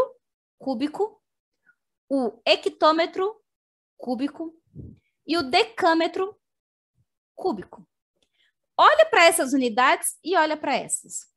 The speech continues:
Parando pra pensar, elas são muito parecidas, né? Para pra pensar aqui, até nas letrinhas, gente. Aqui, a unidade central é o litro. Então, a gente observa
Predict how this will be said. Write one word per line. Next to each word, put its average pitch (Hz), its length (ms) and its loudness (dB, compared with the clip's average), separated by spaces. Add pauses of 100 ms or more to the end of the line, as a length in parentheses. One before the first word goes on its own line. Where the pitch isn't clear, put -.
(800)
Parando 539 400 4
pra - 120 -2
pensar, 262 560 -2
elas 320 220 0
são 403 180 -2 (300)
muito 415 400 -2
parecidas, - 880 -6 (160)
né? 302 280 -2 (360)
Para 679 180 6
pra 508 140 0
pensar 339 300 0
aqui, 294 160 -2 (140)
até 539 80 6 (140)
nas 415 100 4
letrinhas, 202 600 -4
gente. - 440 -4 (460)
Aqui, 403 640 2
a 285 140 4
unidade 349 460 2
central 262 760 0
é 320 140 4
o 440 80 4
litro. 254 500 -4 (460)
Então, 453 420 2
a 370 60 6
gente - 260 -2
observa 240 800 -2